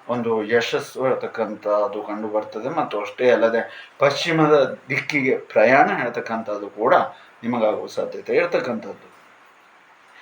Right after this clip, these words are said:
ಇನ್ನು ಮೀನ ರಾಶಿಯವರ ಫಲವನ್ನ ನಾವು ನೋಡಿದಾಗ, ಮೀನ ರಾಶಿಯವರಲ್ಲಿ ಈ ವಾರ ಸುತ್ತಾಟ,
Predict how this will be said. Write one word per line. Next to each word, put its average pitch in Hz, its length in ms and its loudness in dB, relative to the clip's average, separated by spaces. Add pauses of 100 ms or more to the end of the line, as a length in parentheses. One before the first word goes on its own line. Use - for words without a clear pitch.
(360)
ಇನ್ನು 180 520 4 (460)
ಮೀನ 180 600 4
ರಾಶಿಯವರ 127 640 6 (520)
ಫಲವನ್ನ 131 500 6 (360)
ನಾವು 113 200 4
ನೋಡಿದಾಗ, 107 600 -2 (220)
ಮೀನ 120 480 -4 (100)
ರಾಶಿಯವರಲ್ಲಿ 113 1200 -2 (280)
ಈ 139 160 0
ವಾರ 120 420 8 (760)
ಸುತ್ತಾಟ, 120 580 2